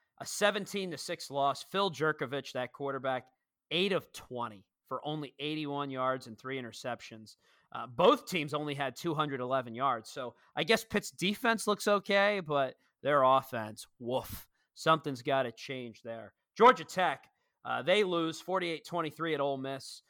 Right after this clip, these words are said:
They gave up five hundred fifty yards in a game in which they had four hundred seventy-four.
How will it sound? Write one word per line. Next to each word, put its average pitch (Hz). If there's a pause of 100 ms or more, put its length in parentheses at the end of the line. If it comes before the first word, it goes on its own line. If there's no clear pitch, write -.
(200)
They 165
gave 175
up -
five 180
hundred 151
fifty 151
yards 131
in 143
a 131
game 143
in 131
which 139
they 160
had 135
four 151
hundred 143
seventy-four. 127